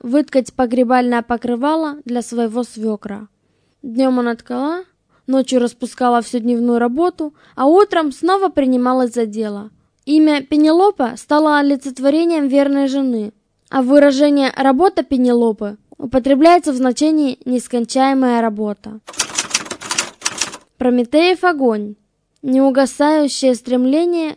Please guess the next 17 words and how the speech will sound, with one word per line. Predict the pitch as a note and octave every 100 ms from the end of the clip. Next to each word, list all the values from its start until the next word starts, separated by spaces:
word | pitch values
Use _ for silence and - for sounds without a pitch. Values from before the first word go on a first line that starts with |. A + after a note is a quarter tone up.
| -
к | B3
достижению | B3 A3+ C4 A#3 D4 D#4 C#4+
высоких | A#3+ A#3 C4+ C#4+ C#4+ B3+
благородных | A#3 A#3 A3 A3+ A3 A#3 A#3+ A3
целей. | - A3+ G#3 G3 G3+ _ _ _ _ _ _ _
Согласно | - C4+ C4 D#4 D4+ D4
греческой | C#4+ D#4+ D4 D4 - D4+
мифологии, | D4 C#4+ D4+ F4+ F#4+ C4+ A#3 A3 _ _ -
Прометей | C4 C#4 C4+ F#4
похитил | G4 - C#4+ F4 F4 D#4+ C#4+
с | -
неба | D4 D4+ D#4 D4+
огонь | B3+ A#3+ G#3+
и | - A#3+
передал | C#4 D4+ D#4+ C#4+ C4+
его | B3 A#3 C4
людям, | B3+ A3+ G#3 G#3 G3+